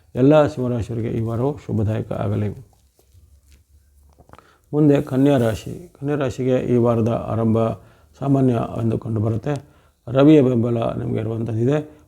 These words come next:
ಬುಧನ ಬೆಂಬಲ, ರಾಹುವಿನ ಬೆಂಬಲ, ಶುಕ್ರನ ಬೆಂಬಲ ಇರುವ ಕಾರಣ ವಾರದಲ್ಲಿ ವಾರಪೂರ್ತಿ ಹಣಕಾಸಿಗೆ ಕೊರತೆ ಇರುವುದಿಲ್ಲ. ಆರೋಗ್ಯವು ಏನು ಉತ್ತಮವಾಗಿರುತ್ತೆ. ಆರಂಭದ ದಿನದಲ್ಲಿ ಸ್ವಲ್ಪ ಚಂದ್ರನ ಬೆಂಬಲದ ಕಾರಣ ಬಹಿ-, ಭಾನುವಾರ, ಸೋಮವಾರ ಸ್ವಲ್ಪ ಮಾತಿನ ಚಕಮಕಿ,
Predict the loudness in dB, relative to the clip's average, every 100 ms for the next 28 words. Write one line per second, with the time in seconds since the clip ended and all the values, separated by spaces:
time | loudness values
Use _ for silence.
0 | -2 4 6 6 4 4 2 2 0 0
1 | 0 0 0 2 2 0 -2 -6 -2 0
2 | 2 0 0 -4 -2 -2 -4 -8 -20 _
3 | _ 2 6 6 6 4 0 2 2 2
4 | 2 2 0 0 -2 -2 0 0 0 0
5 | -2 -2 -4 -2 0 2 2 2 2 4
6 | 4 2 2 0 -2 -2 -2 0 -2 -4
7 | -8 -10 -16 -18 -20 -2 2 6 6 4
8 | 2 2 2 2 2 -2 -2 0 2 4
9 | 4 4 4 2 0 -2 -4 -4 -4 -4
10 | -6 -10 _ _ -8 -2 2 2 0 -8
11 | -8 -2 2 4 6 4 2 0 0 0
12 | -2 -4 -4 -4 -2 -2 -2 -4 -4 -4
13 | -2 0 -2